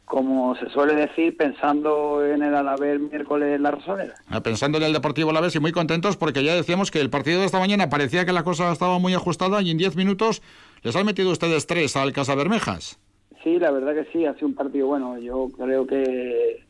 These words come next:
Speaker 1: hemos dominado prácticamente de principio a fin, pero claro, cuando no te entran las oportunidades, pues,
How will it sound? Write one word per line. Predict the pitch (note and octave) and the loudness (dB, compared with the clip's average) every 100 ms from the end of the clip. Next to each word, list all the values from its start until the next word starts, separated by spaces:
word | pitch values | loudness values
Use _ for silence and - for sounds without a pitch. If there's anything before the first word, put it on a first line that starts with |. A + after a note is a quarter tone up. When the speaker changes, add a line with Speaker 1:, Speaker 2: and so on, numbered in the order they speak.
| _ | _
Speaker 1:
hemos | - C3+ F#3 | -2 0 0
dominado | C4+ C3 C3+ C3 C3+ | -2 -2 0 0 -2
prácticamente | C#3 C3+ C#3+ C#3+ C#3 C#3 | -4 0 2 2 2 -2
de | C#3 | -4
principio | C#3 C3+ C#3+ C#3+ | -6 -6 -4 -2
a | C3+ | -2
fin, | - F#3+ - _ _ - _ - | 0 -2 -4 _ _ -20 _ -2
pero | C#3 C#3 | 0 2
claro, | C3+ E3 D#3 | 2 0 0
cuando | C3 B2+ | -4 -8
no | C3 C#3 | -8 -6
te | C#3+ | -2
entran | D3+ D3 D3 | -2 -2 0
las | D3 | 0
oportunidades, | C#3+ D3 C#3+ D3+ D3 D#3 E3 F3 | 0 -4 -2 0 2 2 0 0
pues, | E3 C#3 | 0 0